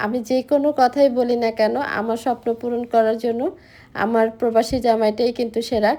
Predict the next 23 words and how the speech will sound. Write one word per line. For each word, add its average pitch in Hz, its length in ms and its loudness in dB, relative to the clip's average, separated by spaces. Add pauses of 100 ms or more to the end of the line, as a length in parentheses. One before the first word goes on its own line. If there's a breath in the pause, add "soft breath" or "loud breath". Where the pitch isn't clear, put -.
কারণ 220 200 -2 (120)
সব 240 120 -2 (160)
থেকে 269 240 -2 (460 loud breath)
সে 285 100 0 (100)
আমাকে 247 220 -2 (100)
অনেকটা 254 280 0 (100)
ফেভার 240 300 2 (120)
করে 233 200 4 (220)
আর 214 80 4 (120)
অনেকটা 240 380 -2 (500 soft breath)
প্রাধান্য 277 400 0 (160)
দেয়, 294 160 6 (100)
এজন্য 247 260 -2 (140)
তাকে 226 240 0
আমার 247 140 -2 (100)
অনেকটাই 247 360 0 (100)
ভালো 254 160 0 (100)
লাগে। 233 240 2 (1300 soft breath)
আমি 240 140 2 (100)
একদিন 269 280 0 (140)
কোনো 269 200 2 (140)
ক্ষেত্রে 285 300 2 (140)
বলেছিলাম 247 500 0